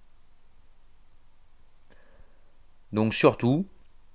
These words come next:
et avec la plus grande bienveillance que je peux avoir là, prenez soin de vous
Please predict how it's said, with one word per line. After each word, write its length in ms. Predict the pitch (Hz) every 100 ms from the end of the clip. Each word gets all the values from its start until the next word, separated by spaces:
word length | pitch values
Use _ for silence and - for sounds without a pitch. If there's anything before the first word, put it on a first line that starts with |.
| - - - - - - - - - - - - - -
et 40 | 95
avec 500 | 104 95 - 92 -
la 60 |
plus 140 | - 92
grande 260 | 107 160
bienveillance 880 | 147 131 120 120 113 - - - - - - - - - - -
que 60 |
je 60 | -
peux 120 | 98
avoir 200 | 95 90
là, 260 | 92 135 - - - - - - - - -
prenez 420 | - 120 139 160
soin 320 | 151 - 123
de 100 | 113
vous 400 | 101 98 104 151